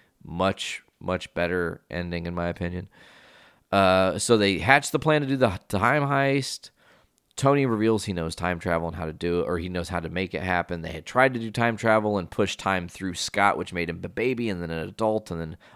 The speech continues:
an old man, and he didn't know which version of him peed his pants. I love that line. "Somebody peed my pants. I don't know if it was old me or,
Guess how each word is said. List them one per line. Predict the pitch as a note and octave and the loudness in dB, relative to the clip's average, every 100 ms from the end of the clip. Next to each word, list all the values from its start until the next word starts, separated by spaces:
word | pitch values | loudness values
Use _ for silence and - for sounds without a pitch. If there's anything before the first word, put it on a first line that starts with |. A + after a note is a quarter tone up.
| - | -6
an | |
old | F2 E2 | -2 -2
man, | F2 G2+ G#2+ | -2 0 0
and | F2 E2 | -2 -6
he | F2 | -6
didn't | E2+ | -4
know | E2+ E2+ | -2 0
which | E2+ - | -2 -2
version | F#2+ F#2 F2 E2+ | -2 -2 -2 -8
of | |
him | F2 F2 E2+ - | -6 -6 -8 -8
peed | A2+ F#2+ | -4 -2
his | E2+ | -4
pants. | - B2 B2+ A#2 - - - - _ _ _ _ _ _ _ _ _ _ _ _ _ _ _ | -4 0 0 -2 -8 -20 -20 -20 _ _ _ _ _ _ _ _ _ _ _ _ _ _ _
I | G#2 | 2
love | G#2 G#2+ | 6 6
that | F#2+ F#2 | 6 4
line. | F#2 F2+ F2+ F2 - - - _ _ _ _ | 2 2 0 -2 -6 -20 -20 _ _ _ _
"Somebody | - D3+ F#3 G3 E3+ | 0 4 6 6 6
peed | D#3 F3 | 6 2
my | D#3+ D#3 | 6 6
pants. | C#3 E3+ E3 A#2+ - - - _ - | 6 6 6 4 0 -10 -18 _ -4
I | - | 2
don't | C3 D3 | 4 6
know | D3 | 4
if | C3+ | 6
it | D3+ | 6
was | C#3+ A#2 - - _ _ _ _ _ _ _ | 6 4 0 -12 _ _ _ _ _ _ _
old | - C#3 E3 D#3 | 6 8 8 6
me | D3+ E3 E3 D#3 C3 - _ _ _ _ _ _ _ _ _ _ _ _ - | 2 2 2 2 0 -6 _ _ _ _ _ _ _ _ _ _ _ _ -4
or, | G#2+ F#2 | -2 -2